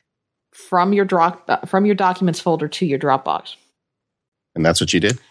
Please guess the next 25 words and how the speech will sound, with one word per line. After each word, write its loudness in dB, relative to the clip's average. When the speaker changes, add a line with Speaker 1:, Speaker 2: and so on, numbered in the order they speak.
Speaker 1:
That's -2
what 2
I 2
did. -4
Speaker 2:
Is -4
it 2
working 0
out 2
okay? -2
Speaker 1:
It's -8
worked -2
out -2
perfectly. -4
I 0
mean, 0
it, -4
you -6
know, 0
you're, 0
it, -4
the, 0
the -4
first -2
upload 0
took, -4